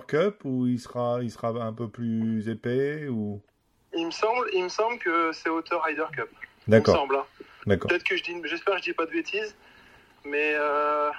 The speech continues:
Speaker 2: on était, euh, on était à, à quatre-vingts millimètres, je, il me semble.
Speaker 1: Mhm.
Speaker 2: Et ça sera hauteur, euh, Ryder Cup. Et qui est très dur à jouer parce que je l'ai joué vendredi.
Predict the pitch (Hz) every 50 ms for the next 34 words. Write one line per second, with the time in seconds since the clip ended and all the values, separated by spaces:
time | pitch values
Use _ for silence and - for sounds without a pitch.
0 | - - - - - - - - 143 147 147 151 147 - - 165 156 160 160 156
1 | 151 151 147 151 151 151 147 - - 160 151 147 147 147 - _ _ _ - -
2 | - _ _ - - - - - _ _ - - - - 165 160 - - 175 165
3 | 160 165 185 - - - - - - 156 143 147 147 147 160 185 196 - 175 160
4 | 151 151 151 147 139 - - 160 165 190 208 202 - - - - - - - 104
5 | 104 110 135 165 - - - - - - - _ - 147 143 139 - 151 139 -
6 | - 160 160 151 139 - 151 156 147 143 139 135 127 131 - - - - - 127
7 | - - 147 143 139 - - 175 170 - - 208 202 208 220 208 196 185 175 -
8 | 180 220 240 240 196 160 - - 175 160 156 156 175 175 170 190 185 175 170 165
9 | 165 170 165 -